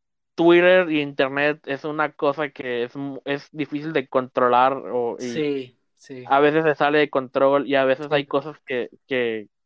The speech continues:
Speaker 1: en las que sobreactúa gente o que no merecen,
Speaker 2: Sí.
Speaker 1: este, te-,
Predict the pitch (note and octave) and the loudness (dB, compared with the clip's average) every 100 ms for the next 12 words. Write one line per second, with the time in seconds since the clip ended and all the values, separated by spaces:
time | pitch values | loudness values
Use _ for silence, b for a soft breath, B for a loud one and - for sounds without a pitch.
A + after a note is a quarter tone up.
0 | - C3+ A#2+ - - C3+ B2+ - - C#3 | -10 -10 -8 -10 0 2 2 -2 -2 2
1 | C3+ C3 C3+ A#2+ A#2+ B2+ A#2+ A#2 - A#2 | 4 2 -4 -8 -4 -2 -2 -6 -6 -6
2 | A#2+ B2+ C3+ D3 C#3+ G3 G3+ C#3+ - _ | -2 -2 0 2 2 2 0 -2 -14 _
3 | _ _ _ _ _ _ _ _ - D3 | _ _ _ _ _ _ _ _ -2 -2
4 | - D3+ C#3 C3 B2+ - C#3+ B2+ | 0 2 2 2 0 2 0 0